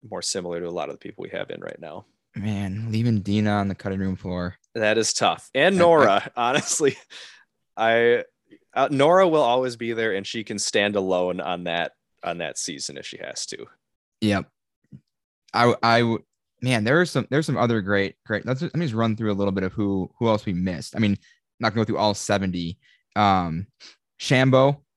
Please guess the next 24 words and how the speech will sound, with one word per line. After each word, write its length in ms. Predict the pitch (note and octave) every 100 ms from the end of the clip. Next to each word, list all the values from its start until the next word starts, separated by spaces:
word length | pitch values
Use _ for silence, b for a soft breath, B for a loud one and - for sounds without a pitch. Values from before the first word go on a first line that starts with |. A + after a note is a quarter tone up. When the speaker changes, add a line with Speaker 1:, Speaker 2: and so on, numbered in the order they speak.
| -
Speaker 2:
I 40 |
know 120 | G#2+ A2
we're 140 | G#2+
big 220 | G2+ G#2+
Shambo 440 | - G#2+ G2+ G2+ G2+
fans. 460 | G#2+ G2+ G2+ - _ b b -
Although, 440 | B2+ C3+ C3 B2 b _
thinking 220 | D#3+ E3
about 280 | F3+ E3+ F3
it, 180 | F#3 - _ _ _ _ _ _ _ _ -
sh-, 140 | - -
one 320 | A#2+ C#3+ E3+
season 240 | - E3+
might 120 | D#3+
be 80 | D3+
enough. 340 | B2 A2+ D3+ _ _ _ _ _ _ _ _ _ _ _
Speaker 1:
Yep. 240 | C3 A#2 _ _ -
Speaker 2:
But, 220 | A#2+ A2
Speaker 1:
Yep. 200 | G2 - _
Speaker 2:
but 140 | - A#2
Shambo 340 | - A#2+ A#2+
was 140 | A#2 G#2
great. 440 | A2 A2 A2 A2 -
Um, 500 | G#2 G2+ F#2 E2+ F2+